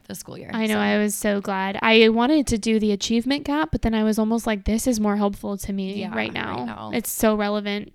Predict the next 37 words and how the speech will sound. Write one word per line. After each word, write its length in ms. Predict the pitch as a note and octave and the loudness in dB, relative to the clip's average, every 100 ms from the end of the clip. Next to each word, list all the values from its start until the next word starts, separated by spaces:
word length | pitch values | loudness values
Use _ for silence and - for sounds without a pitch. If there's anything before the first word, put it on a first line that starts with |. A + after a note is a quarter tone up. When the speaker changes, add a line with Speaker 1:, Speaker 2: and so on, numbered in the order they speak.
| - | -10
Speaker 2:
to 120 | - | -6
me 200 | G#3 G#3 | -2 -2
right 220 | A3 A#3 | -2 -2
now, 320 | - A#3+ A#3+ A#3 | -2 -2 0 0
and 120 | G#3 | -2
I 140 | G#3 | -4
hope 280 | G#3 A#3+ C#4 | -2 0 2
it 80 | A3 | 0
is 220 | G3+ G3 - | -2 -4 -8
to 140 | - | -4
you 160 | G#3 G3 | -2 -2
all 180 | F#3+ G3+ | -4 -6
as 200 | G3+ A3+ | -8 -8
well. 340 | - - A#3+ | -8 -6 -10
So, 340 | - B3 B3 A#3 _ _ - - | -10 -10 -10 -14 _ _ -20 -20
Speaker 1:
Yeah. 100 | - F3+ - _ | -18 -20 -20 _
Speaker 2:
yeah. 220 | D4 F#4+ B3 _ _ _ | -6 -6 -6 _ _ _
Speaker 1:
Absolutely. 600 | G#3 G3+ G3 G3 G3 F#3+ - - | -16 -14 -14 -14 -14 -16 -18 -14
Should 140 | - | -8
we 80 | A3+ | -6
Speaker 2:
Cool, 100 | A#3 | -4
Speaker 1:
end 200 | G#3 G#3 | -4 -4
Speaker 2:
cool. 40 | G#3+ | -4
Speaker 1:
with 180 | G#3 | -8
our 460 | - G3 G3 F#3+ G3+ G#3 _ _ _ - | -6 -6 -6 -6 -8 -12 _ _ _ -8
positivo? 720 | G#3+ G3+ G3 A3 G#3 A3+ C4 - B3 | -6 -6 -8 -8 -8 -10 -12 -14 -10
Speaker 2:
I 100 | A3+ | -8
was 160 | A3 | -8
gonna 180 | A#3 A#3 | -8 -10
say, 320 | - D4 D4+ | -6 -6 -4
yes. 500 | C#4+ D4+ - - - - _ | -4 -8 -10 -16 -18 -20 _
Do 100 | - | -12
you 60 | B3+ | -8
have 140 | A#3 A#3+ | -8 -6
one 160 | C4 | -8
in 120 | C4 | -8
mind? 360 | C4 C4+ C#4+ C#4 | -8 -8 -10 -12